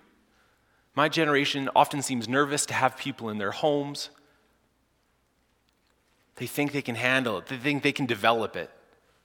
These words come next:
Why do I need this organized group of people when I can sing and pray, reflect on Scripture, and do this in my own house? I don't need this. This is messy. This is complicated. It's so much easier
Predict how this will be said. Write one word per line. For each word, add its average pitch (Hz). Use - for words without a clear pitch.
Why 139
do 165
I 156
need 151
this 135
organized 151
group 135
of 123
people 120
when 117
I 120
can 117
sing 156
and -
pray, 139
reflect 147
on 143
Scripture, 131
and 107
do 143
this 127
in 110
my 104
own 139
house? 107
I 165
don't 247
need 151
this. 117
This 214
is 151
messy. 123
This 139
is -
complicated. 107
It's -
so 151
much 156
easier 98